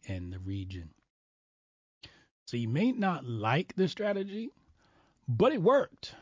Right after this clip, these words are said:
It absolutely worked to give Republicans more power. Um, let's drop down here. The background says, immediately following the war, all the Southern states enacted black codes,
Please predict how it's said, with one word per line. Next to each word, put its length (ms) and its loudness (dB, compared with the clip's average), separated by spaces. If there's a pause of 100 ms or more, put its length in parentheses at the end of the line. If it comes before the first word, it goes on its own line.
(880)
It 320 0
absolutely 540 0
worked 360 -6
to 100 -2
give 300 -2
Republicans 580 -8
more 140 -10
power. 400 -14 (1300)
Um, 520 2 (1000)
let's 140 -4
drop 240 0
down 200 0
here. 140 0
The 80 -2
background 400 -4
says, 180 -4
immediately 440 2
following 480 2
the 100 2
war, 540 2 (680)
all 160 6
the 140 4
Southern 260 2
states 320 -2
enacted 480 -2
black 300 0
codes, 600 -2